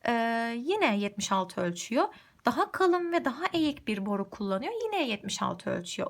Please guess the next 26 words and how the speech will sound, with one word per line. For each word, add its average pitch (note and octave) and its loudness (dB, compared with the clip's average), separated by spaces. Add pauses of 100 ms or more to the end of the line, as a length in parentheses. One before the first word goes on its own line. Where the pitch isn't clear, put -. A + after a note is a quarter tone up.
(120)
Hmm, D#4+ -4
o C4 2
zaman D#4+ -2
diyor C#5+ 0
ki G#3 -4 (320)
borunun E4 2
eğik E4+ -2
olarak A3 0
yerleştirilmesi G3+ -2 (220)
ya C#4+ 2
da C#4+ 2
daha D#4 -2
kalın C4+ 4
olması G3 0
ölçülen D#4+ 2
civa C#4 0
seviyesini G#3 -6
değiştirmez. B3+ 0 (300)
Açık D#4 -2
hava D#4+ 4
basıncı G#3 -4
deniz D#4 -2
seviyesinde G3+ -4 (200)
sıfır - -2
santigrat A#3 -2
derecede F#3+ 0